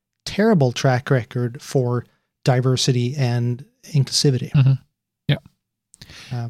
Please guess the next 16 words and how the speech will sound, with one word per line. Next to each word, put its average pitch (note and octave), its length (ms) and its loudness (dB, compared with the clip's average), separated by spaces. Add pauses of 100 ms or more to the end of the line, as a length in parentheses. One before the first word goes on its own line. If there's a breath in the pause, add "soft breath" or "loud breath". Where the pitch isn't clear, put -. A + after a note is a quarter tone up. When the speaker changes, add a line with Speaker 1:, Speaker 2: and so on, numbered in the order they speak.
(100)
Speaker 1:
diversity C3 440 4
or B2 140 0
inclusion, B2+ 460 -2
I A2+ 40 -6
should B2 160 -10
say. C3 180 -6 (240 loud breath)
So D3 460 2
I, D#3 180 4
I D#3 220 2
hope F3+ 320 0
that D#3 240 -4
they C#3+ 380 0 (680)
come D3+ 300 2
down C3 420 2
with C3 260 2
a C3 160 0